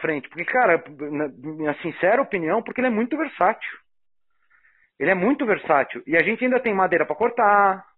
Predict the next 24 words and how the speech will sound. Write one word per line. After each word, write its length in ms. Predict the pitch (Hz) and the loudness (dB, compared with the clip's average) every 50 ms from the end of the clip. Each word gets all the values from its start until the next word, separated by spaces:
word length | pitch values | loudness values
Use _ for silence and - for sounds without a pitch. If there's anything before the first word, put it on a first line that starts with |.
| _ _ _ _ _ _ - - - - _ - | _ _ _ _ _ _ -20 -20 -20 -20 _ -4
né? 300 | 127 139 170 175 151 104 | -2 0 2 2 2 0
A 40 | 104 | -2
gente 240 | - 139 151 - | -2 -6 -8 -6
tem 180 | - 170 160 151 | -4 -4 -4 -2
petróleo 380 | - 180 180 - 175 165 156 151 | -2 -2 0 2 2 2 2 2
pra 100 | 175 175 | 0 -2
queimar. 720 | - 233 220 202 180 185 190 185 185 180 165 165 165 - _ _ _ _ _ _ _ _ _ _ _ | -2 0 0 2 2 4 4 4 4 2 2 0 -4 -10 _ _ _ _ _ _ _ _ _ _ _
A 60 | 127 | -8
gente 80 | 127 - | -4 0
tem 80 | - 262 | 0 0
uma 100 | 294 - | 0 2
porrada 300 | 302 262 247 311 330 339 | 0 0 2 2 0 0
de 80 | 339 | -2
coisa 240 | 349 294 302 285 254 | 0 0 -2 0 0
pra 120 | 220 208 | -2 -4
fa-, 180 | - 190 190 - _ - - - | -4 -4 -6 -6 _ -16 -10 -4
pra, 140 | - 180 165 - _ _ 143 156 156 - | -4 -4 -4 -4 _ _ -20 -18 -8 -4
pra, 140 | 139 - | -4 -4
pra 160 | - - 190 180 | 0 0 0 2
exaurir 540 | - 196 202 190 180 170 185 190 180 156 | 2 4 4 4 4 4 2 2 2 2
ainda, 400 | 147 139 143 135 120 117 107 - - _ - - - - | 0 0 -2 -6 -8 -8 -8 -8 -10 _ -20 -18 -10 -6
antes 220 | 135 156 151 - | -6 -6 -6 -4
dele 180 | 127 151 143 143 | -4 -2 -2 -2
chegar. 380 | - - 147 127 127 123 113 | 0 -2 0 0 2 0 0